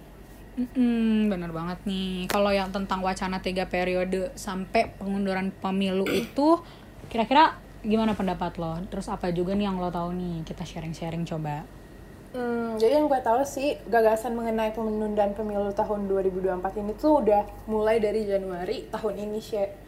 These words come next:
Speaker 2: Nah, itu tuh diungkapin sama salah satu menteri investasinya Pak Joko Widodo, yaitu Bahlil Lahadalia.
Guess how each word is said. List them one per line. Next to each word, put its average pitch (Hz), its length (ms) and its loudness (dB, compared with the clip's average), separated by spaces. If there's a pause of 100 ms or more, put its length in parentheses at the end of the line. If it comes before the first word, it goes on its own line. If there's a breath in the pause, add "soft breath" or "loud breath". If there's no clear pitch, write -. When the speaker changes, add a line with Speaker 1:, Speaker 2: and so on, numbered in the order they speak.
(500 loud breath)
Speaker 2:
Nah, 214 160 -4
itu 214 160 -2
tuh 277 320 0
diungkapin 214 640 -2
sama 214 320 -4
salah 214 240 -2
satu 262 560 -4
menteri 220 320 0
investasinya 220 720 -4
Pak 190 240 0
Joko 214 240 2
Widodo, 208 560 2
yaitu 208 400 0
Bahlil 233 480 0
Lahadalia. 208 1600 -2